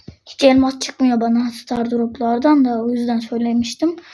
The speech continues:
Destansı bir şey yazmadı. Dogu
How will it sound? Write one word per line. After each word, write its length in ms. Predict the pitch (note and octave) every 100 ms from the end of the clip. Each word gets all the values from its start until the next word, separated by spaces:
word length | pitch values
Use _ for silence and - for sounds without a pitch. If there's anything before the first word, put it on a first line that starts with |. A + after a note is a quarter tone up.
| - - -
Destansı 920 | C4 C4 C4+ C4 C4 D#4 E4 F#4 F4+ - - _ _
bir 60 | -
şey 160 | C4
yazmadı. 760 | A#3 A3 A#3 G#3+ G#3+ G#3 G#3 A#3 A#3 _ _ _ _ _ _ _ _ _ _ _ _ _ _ _
Dogu 580 | A#3+ B3 C4 B3+ B3+ -